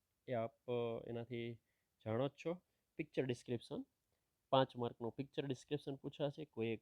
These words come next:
ચિત્ર આપ્યું છે, કોઈ ગાર્ડનનું હોય કે રેલવે સ્ટેશનનું હોય કે દરિયા કિનારાનું હોય, કોઈ પણ પ્રકારનું એક ચિત્ર હશે, એને આધારે તમારે દસ જેટલા વાક્ય બનાવવાના હોય છે, એના પાંચ માર્ક હોય છે. તો મિત્રો, આ પ્રકારનું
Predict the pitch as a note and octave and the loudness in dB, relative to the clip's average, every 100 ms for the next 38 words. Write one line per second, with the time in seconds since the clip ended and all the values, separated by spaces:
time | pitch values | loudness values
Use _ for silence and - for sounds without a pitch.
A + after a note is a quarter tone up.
0 | _ B2+ - C3+ C3+ C#3 C3+ C3+ B2+ A2+ | _ -14 -2 -2 0 -2 -4 -6 -6 -4
1 | A2 G#2 A2+ A2+ A#2+ A#2+ A#2 A2 G#2+ G#2+ | -2 -2 0 0 0 -4 -4 -4 -4 -6
2 | G2+ - A2 A2 A2+ A#2 A2+ A2+ _ _ | -6 -8 -8 -6 -4 -4 -6 -8 _ _
3 | _ - A2+ - G#2 G#2 G2+ G#2 G#2 G2 | _ -8 -6 -6 -10 -10 -10 -8 -8 -8
4 | - A2 A2 A2+ A#2 A2 A2+ G#2+ G#2 G2+ | -12 -12 -8 -6 -6 -8 -10 -10 -10 -12
5 | G2 G2+ F#3+ - _ _ _ _ _ _ | -12 -10 -10 -12 _ _ _ _ _ _
6 | _ - F3 D#3+ B2 A#2+ A2 A2+ B2 - | _ -8 -6 -4 -6 -6 -6 -8 -8 -10
7 | - - D#3+ A#2+ - D4 A#2 C#3 B2 A2 | -14 -4 -2 -2 -6 -6 -4 -2 -2 0
8 | A2 A2+ A2 G#2+ C3 D#3 A2 A2 B2+ - | -2 -4 -8 -6 -8 -10 -12 0 0 0
9 | - - G#2+ G#2 G#2 A#2 A2+ B2 B2+ C3 | -8 -6 -4 -4 -4 -6 -4 -4 -4 -4
10 | C3 C3+ E3 - G#2 G#2 A2+ A#2 C3 C3 | -6 -8 -12 -10 -10 -6 -6 -6 -10 -10
11 | - C#3 - F#3 - _ _ - A2 B2 | -8 -10 -10 -16 -18 _ _ -10 -8 -4
12 | D#3 G#3+ - _ _ _ A2 C3 D3+ C#3 | -4 -6 -8 _ _ _ 0 0 -2 -4
13 | C#3 C3 C3 C3 D3+ F3+ | -4 -4 -6 -6 -8 -10